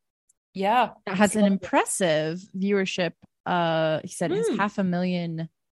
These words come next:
Speaker 2: views. I don't know if that's all time or what, but I was
Speaker 1: It was
Speaker 2: like, "Okay."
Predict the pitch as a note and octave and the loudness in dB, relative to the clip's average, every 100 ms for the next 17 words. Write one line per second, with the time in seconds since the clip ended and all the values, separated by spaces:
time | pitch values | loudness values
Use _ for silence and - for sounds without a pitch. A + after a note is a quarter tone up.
0 | _ _ _ _ - E3 F3 F3+ C#3 C#3+ | _ _ _ _ -16 -8 -2 -2 -2 -6
1 | D3+ - E3+ C#3 D#3+ D#3 - D#3 - F3 | -8 -6 -4 -4 -6 -6 -4 -4 -4 -4
2 | E3 D3+ D3 F3 C3+ - D3+ C#3+ - _ | -4 -4 -2 0 -2 0 0 0 -4 _
3 | _ _ _ _ - G#3+ C4+ C#4 B3 E4+ | _ _ _ _ 0 0 2 0 -2 0
4 | D4 F3 B3 | 4 4 2